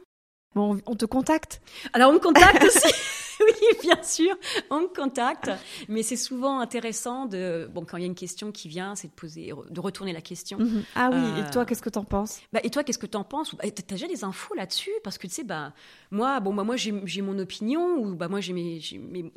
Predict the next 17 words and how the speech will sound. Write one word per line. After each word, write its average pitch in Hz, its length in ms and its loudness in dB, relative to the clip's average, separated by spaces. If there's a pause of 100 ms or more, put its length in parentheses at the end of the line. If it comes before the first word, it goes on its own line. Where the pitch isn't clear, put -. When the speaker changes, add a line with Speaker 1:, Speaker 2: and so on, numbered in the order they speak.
(100)
Speaker 2:
mais 226 140 -2
toi, 294 140 -6
qu'est-ce - 160 -10
que 202 80 -12
t'en 196 180 -10
penses ? 208 440 -2
Speaker 1:
Mhm. - 20 0
Speaker 2:
Euh, 196 180 -4 (320)
donc, 196 320 -8
euh, 185 80 -8
de, 185 160 -10 (140)
et 208 60 -8
c'est 233 140 -4
là 269 140 -4
qu'on 254 160 -10
va 180 120 -8
voir 175 420 -12